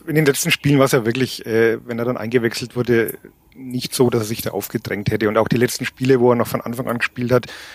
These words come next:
waren ja auch nicht so stark. Also, ja, er ist auf jeden Fall besser als vergangene Saison.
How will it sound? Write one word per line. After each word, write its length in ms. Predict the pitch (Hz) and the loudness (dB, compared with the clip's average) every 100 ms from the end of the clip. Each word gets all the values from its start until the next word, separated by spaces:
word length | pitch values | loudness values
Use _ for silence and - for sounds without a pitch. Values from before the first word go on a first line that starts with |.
| - | -8
waren 160 | 101 117 | -4 0
ja 120 | 113 | 2
auch 140 | 104 | 2
nicht 160 | 117 110 | 0 -2
so 240 | - 104 | -4 -2
stark. 460 | 104 - 92 101 - | -2 -2 -4 -8 -10
Also, 280 | 110 120 107 - _ _ - - - - _ _ _ _ - - - - - - _ _ | -2 2 2 0 _ _ -20 -20 -20 -20 _ _ _ _ -4 -4 -4 -8 -14 -18 _ _
ja, 240 | - 85 107 | -6 0 0
er 220 | - 120 | 2 2
ist 220 | 117 - | 2 0
auf 160 | - - | -4 0
jeden 160 | 127 139 | 2 2
Fall 140 | 135 _ | 0 _
besser 240 | - 123 135 | -2 2 2
als 460 | 113 117 - - - _ | 2 0 -4 -8 -12 _
vergangene 400 | - 110 98 117 | -12 -8 -4 -4
Saison. 440 | 117 117 - 110 | -2 -2 -4 -6